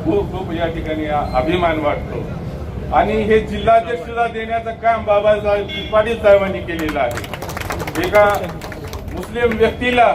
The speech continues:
एक मुस्लिम भाई को जिल्हाध्यक्ष बनाने का काम किया है बाबा साहेब त्रिपाठी साहब ने। और साथ ही मेरे अब्बा जंगी शेख साहब को जिल्हाध्यक्ष दो हज़ार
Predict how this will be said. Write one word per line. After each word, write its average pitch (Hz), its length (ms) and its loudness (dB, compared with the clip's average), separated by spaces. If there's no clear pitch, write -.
एक 180 200 -14
मुस्लिम 214 420 -10
भाई 208 300 6
को 208 220 4
जिल्हाध्यक्ष 208 560 2
बनाने 202 400 0
का 190 180 -4
काम 175 300 -2
किया 156 220 -2
है - 140 -2
बाबा 151 260 4
साहेब 151 280 -2
त्रिपाठी 147 380 -2
साहब 135 360 -2
ने। - 640 -6
और 151 220 4
साथ 170 300 4
ही 185 120 -2
मेरे 175 260 -2
अब्बा 180 260 6
जंगी 175 360 -2
शेख 208 280 2
साहब 170 380 4
को 240 580 -4
जिल्हाध्यक्ष 320 680 2
दो 156 180 -4
हज़ार 170 420 6